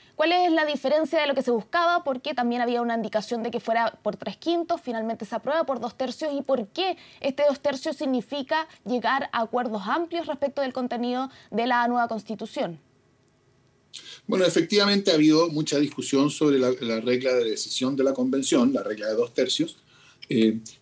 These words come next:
Speaker 2: y con la decisión reglamentaria yo creo que la cuestión más o menos empieza a quedar zanjada,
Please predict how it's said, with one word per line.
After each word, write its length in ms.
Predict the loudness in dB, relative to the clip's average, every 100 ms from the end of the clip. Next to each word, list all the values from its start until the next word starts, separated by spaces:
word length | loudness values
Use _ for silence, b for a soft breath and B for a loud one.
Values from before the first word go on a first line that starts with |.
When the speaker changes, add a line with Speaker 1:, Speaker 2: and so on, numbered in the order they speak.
| 0
Speaker 2:
y 80 |
con 220 | 4 6 6
la 160 | 6
decisión 420 | 4 4 2 2
reglamentaria 580 | 2 2 2 0 4 4
yo 120 | 4
creo 200 | 2 2
que 60 | 2
la 120 | 0
cuestión 340 | -2 -4 -2 0
más 140 | -2
o 100 | -2
menos 160 | -6 -10
empieza 320 | -2 0 0
a 20 |
quedar 200 | 2 0
zanjada, 600 | 0 -6 0 0 0 -8